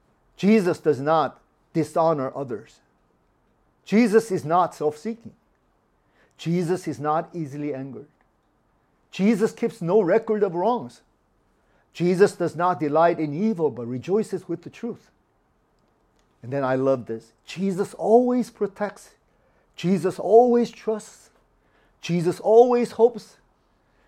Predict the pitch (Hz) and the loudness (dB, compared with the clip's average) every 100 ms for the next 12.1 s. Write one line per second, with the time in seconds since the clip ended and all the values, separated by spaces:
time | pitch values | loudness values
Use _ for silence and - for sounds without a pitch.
0 | _ 165 170 151 - 156 202 233 247 247 | _ -4 -2 -2 -4 4 8 8 6 0
1 | 226 - - 196 190 151 160 139 - _ | -2 -10 -2 0 0 -6 -6 -8 -10 _
2 | _ _ _ - 123 113 139 139 165 160 | _ _ _ -20 -14 -10 -6 -4 -4 -4
3 | 156 143 120 147 - 117 113 _ _ _ | -6 -6 -6 -8 -14 -18 -18 _ _ _
4 | _ _ - 185 185 170 202 - 127 127 | _ _ -6 -2 -2 -4 -8 -10 -12 -8
5 | 139 151 143 151 156 156 _ - 139 117 | -4 -4 -4 -4 -6 -12 _ -10 -8 -8
6 | 104 _ _ _ _ _ _ _ _ _ | -12 _ _ _ _ _ _ _ _ _
7 | _ _ _ _ _ _ _ _ _ _ | _ _ _ _ _ _ _ _ _ _
8 | _ _ _ _ _ _ _ _ _ _ | _ _ _ _ _ _ _ _ _ _
9 | 190 220 226 180 147 170 196 214 220 - | -2 0 0 -2 0 4 4 2 -2 -10
10 | - 202 156 156 170 156 - 160 110 143 | -8 -4 0 2 2 0 -4 -8 -4 -2
11 | 165 151 139 - 214 - 196 165 160 160 | 0 -2 -6 -6 -6 -6 -10 -8 -8 -10